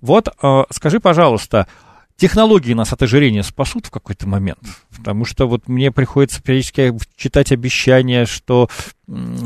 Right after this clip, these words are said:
вот сейчас нам, на-, значит, там еду упакуют в таблетки, будут всем выдавать ровно столько, сколько нужно, мы там перестанем толстеть. Или, значит, там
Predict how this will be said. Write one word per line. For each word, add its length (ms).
вот 180
сейчас 460
нам, 180
на-, 140
значит, 440
там 140
еду 300
упакуют 520
в 100
таблетки, 840
будут 400
всем 240
выдавать 460
ровно 240
столько, 280
сколько 340
нужно, 440
мы 160
там 200
перестанем 500
толстеть. 580
Или, 220
значит, 480
там 240